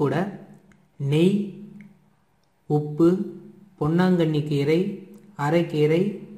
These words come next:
பசலைக்கீரை, நருந்தாளி, நலமுருங்கை இவை எல்லாமே துவையலாக்கி சாப்பிட்டீங்கன்னா, தொடர்ந்து ஏழு நாளைக்கு இந்த மாதிரி உங்களுடைய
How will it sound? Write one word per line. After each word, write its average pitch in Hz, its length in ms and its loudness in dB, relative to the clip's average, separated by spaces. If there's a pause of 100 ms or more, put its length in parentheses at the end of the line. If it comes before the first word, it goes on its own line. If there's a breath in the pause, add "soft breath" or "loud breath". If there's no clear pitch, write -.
(260)
பசலைக்கீரை, 160 800 2 (960 loud breath)
நருந்தாளி, 156 680 4 (800)
நலமுருங்கை 156 680 4 (640)
இவை 151 160 2 (120)
எல்லாமே 165 500 2 (520)
துவையலாக்கி 170 680 2 (360)
சாப்பிட்டீங்கன்னா, 147 600 -2 (1700)
தொடர்ந்து 202 420 2 (220)
ஏழு 175 240 2
நாளைக்கு 185 340 2 (100)
இந்த 151 220 0
மாதிரி 147 320 0 (320)
உங்களுடைய 151 380 4